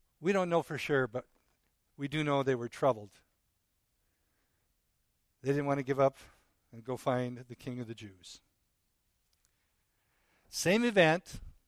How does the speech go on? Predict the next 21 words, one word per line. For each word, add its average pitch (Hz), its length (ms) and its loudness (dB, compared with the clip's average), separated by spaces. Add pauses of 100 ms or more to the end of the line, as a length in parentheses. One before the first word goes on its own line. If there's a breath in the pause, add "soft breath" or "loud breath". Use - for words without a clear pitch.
(680)
same 196 380 2
message, 160 640 2 (1000)
number 156 200 0
of 151 80 -2
different 151 300 -4
people 135 400 -4 (260)
in 135 120 -8
the 120 80 -8
story. 113 480 -10 (1080)
And 135 140 -8
look 156 120 -6
how 156 120 0
differently 123 720 -2 (1200)
they 135 80 2
all 131 160 4
responded. 120 580 -4 (2000 soft breath)
One 196 180 4
of 208 60 4
the 175 100 8
things 160 300 0
that 135 180 6